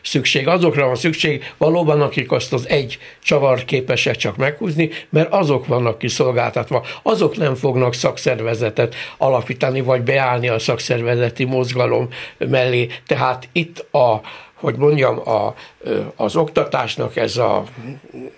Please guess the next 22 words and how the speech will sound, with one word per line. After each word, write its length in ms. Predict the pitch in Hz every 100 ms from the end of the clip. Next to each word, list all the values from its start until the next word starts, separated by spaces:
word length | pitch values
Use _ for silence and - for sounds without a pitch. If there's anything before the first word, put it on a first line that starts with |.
| - -
ez 100 | 107
a 80 |
minimalizálása, 1300 | 110 156 156 135 127 127 123 135 120 131 127 117 143 143 - - -
ez 280 | 135 - - - - - _ _ _ _
és, 340 | 135 127 - -
és 220 | 139 127
az 140 | 131
oktatásnak, 720 | 175 165 135 127 127 117 131 -
az 140 | 120
o-, 40 | 151 -
olyan 240 | 190 185 147
oktatási 640 | 147 - 127 123 113 127
céloknak 680 | - 165 139 127 - 123 110
az 120 | 113
elvágása, 800 | 151 143 131 127 120 120 113 113 - - -
ami 400 | 120 117 110 104 - - - 117 110
vitaképes, 1160 | 175 160 135 - 135 120 123 123 113 113 - - - -
ö, 320 | - 113 113 110 -
ö, 180 | - 117 110
alternatívákat 1120 | 160 165 147 139 127 131 120 120 117 127 120
fel, 440 | - 120 123 151 -
ö, 240 | 147